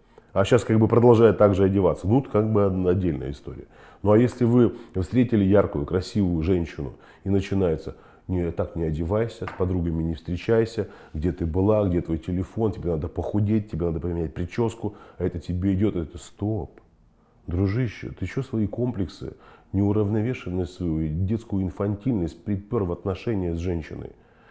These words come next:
Иди повзрослее, иди к психологу, отношения с мамочкой своей проработай, обиды какие-то, э, претензии, агрессию к папаше своему.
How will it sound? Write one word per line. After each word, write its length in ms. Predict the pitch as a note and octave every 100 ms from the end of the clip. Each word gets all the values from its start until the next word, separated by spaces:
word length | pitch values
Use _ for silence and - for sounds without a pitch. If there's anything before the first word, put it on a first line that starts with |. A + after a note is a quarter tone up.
| - - -
Иди 300 | B2+ A#2+ D#3
повзрослее, 880 | - C#3+ C#3 C#3 - D3 D3 B2
иди 180 | G#2+ B2+
к 100 | C#3
психологу, 760 | - - B2+ C#3+ C#3+ B2 G#2+ A2
отношения 540 | A2 B2 - D3 C3+
с 120 | -
мамочкой 420 | B2+ C3+ A#2+ -
своей 240 | A2 A2+ A2
проработай, 800 | G2+ G#2 A2 A2+ A#2 G#2+ C2+ - - - - -
обиды 600 | A#2+ A2+ B2+ D#3 B2+ A2+
какие-то, 880 | G#2+ G2+ A2+ G#2 G2 G2+ E2 D2+ -
э, 200 | G#2 G2+
претензии, 800 | G2+ D3 - C#3+ C#3+ A#2 F#2+ F#2+
агрессию 720 | G#2+ A2 C#3 C#3+ B2 - G2
к 120 | - -
папаше 520 | C#3 C#3+ D3 C#3 A#2
своему. 640 | - A#2 A#2 A2 G2 E2+